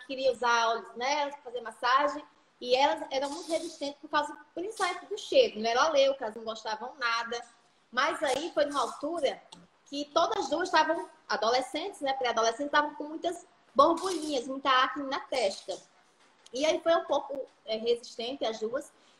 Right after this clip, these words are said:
mas elas logo começaram a usar o melaleuca na pele e a pele delas limpou de um jeito. E eu tenho muita pena porque eu não tirei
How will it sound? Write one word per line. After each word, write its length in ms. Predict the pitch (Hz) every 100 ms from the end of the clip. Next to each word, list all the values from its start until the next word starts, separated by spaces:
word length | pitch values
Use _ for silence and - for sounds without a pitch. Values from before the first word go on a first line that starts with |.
| _
mas 200 | 254 269
elas 160 | 302
logo 260 | 294 294 302
começaram 540 | 392 359 349 311 277
a 100 | 254
usar 420 | 247 220 196 - -
o 60 | 254
melaleuca 520 | 247 247 226 240 269
na 120 | 240
pele 360 | 233 220 214 262
e 100 | 240
a 80 | 262
pele 400 | - 262 294 330
delas 480 | 220 226 254 226 202
limpou 460 | 233 302 _ 254 233
de 60 |
um 80 | 339
jeito. 540 | 311 226 240 233 - -
E 80 | 247
eu 80 | -
tenho 140 | 285
muita 220 | 294 415
pena 300 | - 277 294 320
porque 220 | 285 294
eu 80 | 285
não 120 | 349
tirei 260 | 415 381